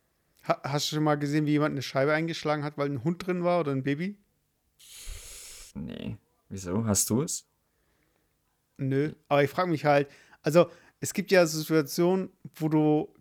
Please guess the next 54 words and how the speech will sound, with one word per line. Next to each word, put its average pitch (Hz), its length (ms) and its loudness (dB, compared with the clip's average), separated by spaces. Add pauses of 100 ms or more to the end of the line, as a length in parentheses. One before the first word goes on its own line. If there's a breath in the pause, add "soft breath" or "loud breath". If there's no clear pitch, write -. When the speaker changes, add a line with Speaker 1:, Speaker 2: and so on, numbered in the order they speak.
Speaker 1:
Gewalt 151 600 4 (140)
ausüben 156 720 -2
sollst, 143 680 0 (120)
Speaker 2:
Mhm. 117 280 -4 (120)
Speaker 1:
um 156 340 2
andere 156 380 2
Menschen 147 320 -2
zu - 120 -6
retten 139 240 -2
oder 127 420 -2
Speaker 2:
Ja. - 40 -2
Speaker 1:
andere 135 260 -2
Lebewesen. 120 600 -6 (420 loud breath)
Und 139 120 -4
eine 170 180 2
Situation 175 360 0
ist 165 140 0
ja, 151 680 4
äh, 139 120 -6
wenn 151 340 -2
zum 156 200 -6
Beispiel 143 640 -2 (440 soft breath)
ein 143 180 -2
Hund 170 260 2
oder 147 160 2
ein 139 120 0
Baby 147 600 2
in 139 200 -6
einem 143 120 -4
Auto 156 560 2
Speaker 2:
Hm. 147 80 4
Speaker 1:
sitzen, 151 520 -4
wenn 135 160 0
die 135 100 -4
Sonne 151 260 2
dr-, 143 220 -6
drauf 147 240 -2
Speaker 2:
Hm. 104 80 -6
Speaker 1:
knallt 143 420 0
und 143 180 -2
es 131 160 -6
im 139 120 -6
Auto 143 260 -2
ja 135 140 2
noch 127 200 -6
mal 135 320 2
Speaker 2:
Ja, - 100 4
ja. - 60 0
Speaker 1:
mindestens 147 500 -2
zehn 139 160 -2
Grad 127 200 0
heißer 127 260 -2
Speaker 2:
Ja. 123 60 -2
Speaker 1:
ist, 110 160 -8